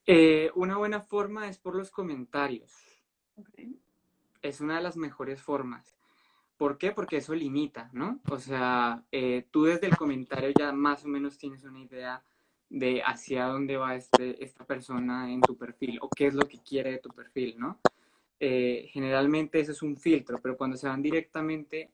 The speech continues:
Speaker 1: a, a, a escribir, es algo que a uno se le sale un poco de las manos, ¿no? Porque,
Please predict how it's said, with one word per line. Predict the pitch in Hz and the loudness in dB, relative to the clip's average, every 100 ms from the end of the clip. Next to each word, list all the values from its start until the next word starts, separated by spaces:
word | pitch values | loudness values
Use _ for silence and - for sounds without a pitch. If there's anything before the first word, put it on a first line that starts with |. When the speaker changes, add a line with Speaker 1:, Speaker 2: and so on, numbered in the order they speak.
| _ | _
Speaker 1:
a, | 135 120 | -4 -4
a, | - 120 - | -6 -10 -12
a | 127 | -16
escribir, | - 117 120 151 165 - _ _ _ _ | -12 -8 0 0 0 -6 _ _ _ _
es | 135 | -6
algo | 143 151 175 | -2 0 0
que | 151 | 0
a | 135 | 0
uno | 143 | -2
se | 156 | -2
le | 147 | -4
sale | 135 135 | -6 -8
un | 139 | -8
poco | 147 160 | -6 -4
de | 151 | -4
las | 123 | -4
manos, | 139 160 120 | -2 -2 -2
¿no? | 117 | -6
Porque, | - 143 - 120 | -8 -12 -10 -12